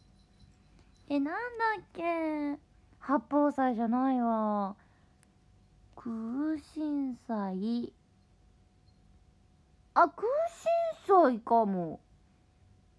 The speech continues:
あ、空心菜だ。空心菜です、です。これ、これ、これ。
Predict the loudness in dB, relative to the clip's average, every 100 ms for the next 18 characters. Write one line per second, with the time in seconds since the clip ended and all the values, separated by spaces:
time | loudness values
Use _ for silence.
0 | _ _ _ _ -20 -20 -20 -20 -20 _
1 | _ _ _ -20 -20 -20 _ -20 -20 -20
2 | -20 -20 _ 0 0 0 _ -20 _ -4
3 | 0 2 2 0 -2 -4 4 6 6 6
4 | 4 2 -8 -20 -20 -20 _ _ _ -20
5 | _ _ _ _ -6 -2 0 0 -2 -4
6 | -8 -6 -8 0 4 6 4 0 -4 -4
7 | 2 2 2 -4 2 2 2 0 0 2
8 | 0 -2 -2 0 0 0